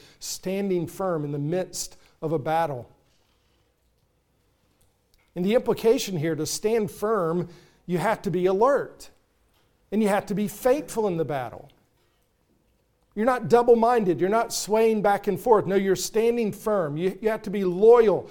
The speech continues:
You have to be devoted and trustworthy, unwavering in dedication in order to stand firm.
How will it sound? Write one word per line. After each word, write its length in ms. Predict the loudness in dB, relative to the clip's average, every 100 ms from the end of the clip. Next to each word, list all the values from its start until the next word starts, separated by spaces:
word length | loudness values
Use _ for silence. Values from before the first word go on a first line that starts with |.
| -18 -4
You 80 | -2
have 100 | -2
to 80 | -4
be 100 | -2
devoted 600 | -2 2 6 6 6 -2
and 120 | -6
trustworthy, 760 | -4 -2 -2 -4 -2 0 -2
unwavering 760 | -2 -2 -2 2 2 2 0 -2
in 140 | -2
dedication 760 | -2 -2 -4 -2 -2 -4 -10 -10 -12 -2
in 100 | 0
order 200 | 0 0
to 100 | -4
stand 420 | -6 -6 -6 -6
firm. 440 | -6 -6 -8 -14